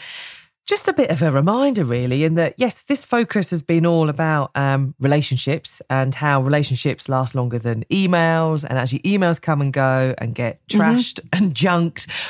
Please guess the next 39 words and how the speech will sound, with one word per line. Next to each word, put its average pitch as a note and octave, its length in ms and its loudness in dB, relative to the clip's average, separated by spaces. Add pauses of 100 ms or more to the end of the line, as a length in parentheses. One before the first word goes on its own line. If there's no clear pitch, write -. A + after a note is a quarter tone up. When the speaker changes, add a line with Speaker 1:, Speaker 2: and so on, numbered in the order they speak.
(140)
Speaker 1:
But C#3+ 120 2
Speaker 2:
Yeah. D3+ 60 2
Speaker 1:
actually, C3 540 -2
those C#3+ 400 -2
relationships C#3 1000 -2
are C3 180 0
the A#2+ 100 -6
things B2 480 -4
that - 100 -4
actually A#2+ 580 -4
not F#3 140 2
only F3 180 2
enable C#3+ 400 2
us C3 240 -2
to C3+ 240 0 (300)
do D3+ 120 4
some C3 160 -2
of B2+ 80 2
the - 40 -20
things C3+ 160 0
that A#2+ 60 -6
we C#3 100 0
need D#3 160 2
to B2+ 160 -2
in B2 140 -2
work, B2 360 2 (320)
but - 220 0
just - 280 -2
transform D#3 580 2
how B2+ 100 0
we B2 100 -4
feel C#3+ 320 0
about, A#2 400 -2
um, B2 240 -2
kind C3+ 200 -2
of A#2+ 100 -4
work C3+ 320 0
as B2+ 120 -6
well. C3 280 2